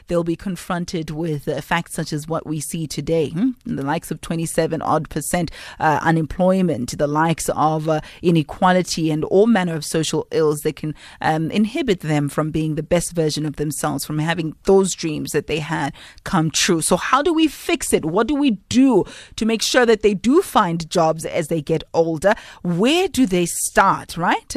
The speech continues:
Now, I'm excited because it's a solution-driven show and we've got just the answer for you. We're talking about a platform now where entry-level job seekers can learn powerful skills to empower themselves towards landing a decent job.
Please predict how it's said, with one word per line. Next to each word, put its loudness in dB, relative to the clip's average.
Now, 0
I'm 0
excited 0
because -2
it's -6
a -6
solution-driven -4
show 2
and -6
we've -4
got -4
just -4
the -2
answer 0
for -4
you. -4
We're 2
talking 2
about 4
a 4
platform 0
now 2
where 2
entry-level -2
job -2
seekers -6
can -2
learn 2
powerful 2
skills -2
to -2
empower 4
themselves 0
towards -2
landing -2
a -2
decent -4
job. 4